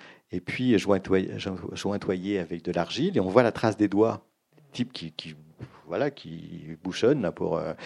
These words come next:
pour pas que l'eau parte. Et donc si, euh, on, on, on fait une piscine, qui évidemment c'est pas, c'est pas une piscine olympique, mais, mais c'est, c'est avec l'idée aussi de la purification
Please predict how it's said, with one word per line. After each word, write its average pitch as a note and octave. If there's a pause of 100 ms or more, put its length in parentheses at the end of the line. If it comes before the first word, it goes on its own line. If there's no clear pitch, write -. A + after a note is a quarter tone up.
(220)
pour F#2
pas G2
que -
l'eau F2
parte. F#3+ (320)
Et G2+
donc B2+
si, F3 (1120)
euh, G#2
on, G2+
on, - (320)
on F#2+
fait -
une F2+
piscine, A2+
qui -
évidemment E2+
c'est G2+
pas, F2+
c'est -
pas E2+
une E2+
piscine -
olympique, F2 (380)
mais, G#2
mais F#2+
c'est, F#2+
c'est -
avec F#2
l'idée G#2
aussi -
de F#2+
la F#2
purification A2